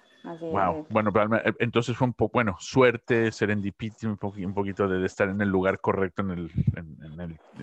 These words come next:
Speaker 2: en, en el momento
Speaker 1: Sí.
Speaker 2: adecuado, ¿no?
Speaker 1: Sí, sí.
Speaker 2: Porque, bueno,
Speaker 1: Así es,
Speaker 2: ese,
Speaker 1: sí es.
Speaker 2: como te digo, ese es una de las, de, yo, eh, lo que hemos escuchado, uno de las, de los retos más difíciles, ¿no? Encontrar un buen co-founder, un buen ter-,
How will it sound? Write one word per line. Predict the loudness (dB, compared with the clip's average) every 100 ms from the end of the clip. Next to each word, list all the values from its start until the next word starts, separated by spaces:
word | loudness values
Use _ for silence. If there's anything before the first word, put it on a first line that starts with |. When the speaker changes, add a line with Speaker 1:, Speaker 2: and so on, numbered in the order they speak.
| -18
Speaker 2:
en, | -18 -16
en | -10
el | -6
momento | -2 2 2 2
Speaker 1:
Sí. |
Speaker 2:
adecuado, | 2 2 4 4 2
¿no? | 0 -4 -6 _ _ -20 -20 _ _
Speaker 1:
Sí, | _ -8
sí. | -6 -12 -14 -18 _ _ -20 -20 -20 _ -20 _ -2
Speaker 2:
Porque, | 4
bueno, | 4 4
Speaker 1:
Así | 4
es, | 2
Speaker 2:
ese, | 2
Speaker 1:
sí | 2 0
es. |
Speaker 2:
como | -2 0
te | 0
digo, |
ese | 2 0
es |
una | 2 4
de | 4
las, | 2 -2 -12
de, | -14
yo, | -4 -2 -2 -4 -6
eh, | -4 -4 -6 -8
lo | -8
que | -6
hemos | -6 -6
escuchado, | -8 -6 -4
uno | -2
de | -2
las, | -4 -8 -16 -20 _ _ -20 _
de | -4 0
los | 2
retos | 0 0 0
más | 0 0
difíciles, | -4 -6 -8 -6 -6
¿no? | -4
Encontrar | -4 -4 0 -2 0
un | -4
buen | -2 -2 -2 -6
co-founder, | -6 -4 0 2 2 0 0
un | -4
buen | -2 -4 -2 -6 -6
ter-, | -6